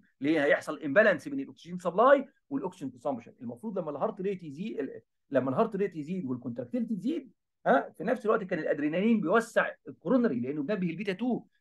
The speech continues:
الدواء بتاعنا ده لا يمتلك اي افكت على البيتا اتنين، اونلي بيتا وان اجونست. ده الاكزامبل اللي انا لازم ابقى عارفه للبيتا وان اجونست اللي اسمه ايه؟ الدوبيوتامين. الدوبيوتامين سيلكتيف بيتا وان اجونست، فبالتالي هيزود الكونتراكشن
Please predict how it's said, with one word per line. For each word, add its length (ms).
الدواء 220
بتاعنا 260
ده 300
لا 140
يمتلك 460
اي 180
افكت 240
على 120
البيتا 220
اتنين، 280
اونلي 340
بيتا 180
وان 160
اجونست. 400
ده 100
الاكزامبل 760
اللي 100
انا 80
لازم 160
ابقى 200
عارفه 300
للبيتا 320
وان 160
اجونست 300
اللي 100
اسمه 220
ايه؟ 320
الدوبيوتامين. 1300
الدوبيوتامين 640
سيلكتيف 580
بيتا 260
وان 200
اجونست، 380
فبالتالي 760
هيزود 680
الكونتراكشن 680